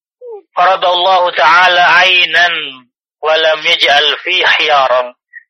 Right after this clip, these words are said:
Tatkala jiwa-jiwa hamba Allah itu sudah kuat, sudah siap untuk menjalankan puasa, maka Allah wajibkan puasa dan tidak diberikan pilihan.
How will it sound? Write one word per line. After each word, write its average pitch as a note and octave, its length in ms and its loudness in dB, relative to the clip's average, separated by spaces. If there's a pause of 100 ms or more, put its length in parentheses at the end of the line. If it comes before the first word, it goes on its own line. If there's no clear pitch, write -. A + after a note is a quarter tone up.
(100)
Tatkala D3+ 640 -2
jiwa-jiwa D3+ 1000 -2 (220)
hamba C#3+ 400 0
Allah C#3+ 240 -2
itu - 140 -10
sudah C3 420 -4 (400)
kuat, D#3+ 400 -2 (400)
sudah C#3+ 320 -4
siap E3+ 460 -2
untuk D#3+ 260 -6
menjalankan C#3+ 640 -4
puasa, D#3+ 720 0 (640)
maka C3 220 0
Allah C#3 500 0
wajibkan C3 580 -4
puasa D3 720 0 (380)
dan C#3 320 -2
tidak D3+ 320 -2 (160)
diberikan C#3 640 -4 (100)
pilihan. E3 480 -2